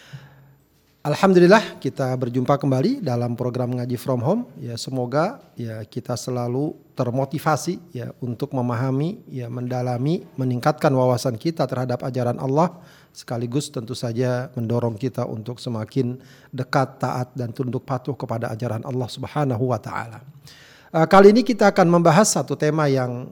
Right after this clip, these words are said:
eh, eh, terkait dengan momen yang biasanya memang selalu jadi perbincangan di akhir tahun, ya, meskipun ini bukan sekedar terkait dengan momen sekarang, ya,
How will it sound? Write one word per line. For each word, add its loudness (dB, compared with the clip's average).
eh, -10
eh, -10
terkait 2
dengan 0
momen 4
yang -2
biasanya -4
memang -4
selalu -4
jadi -4
perbincangan -2
di -6
akhir -12
tahun, -2
ya, -14
meskipun -8
ini -4
bukan -6
sekedar -6
terkait -4
dengan -4
momen -2
sekarang, 2
ya, -12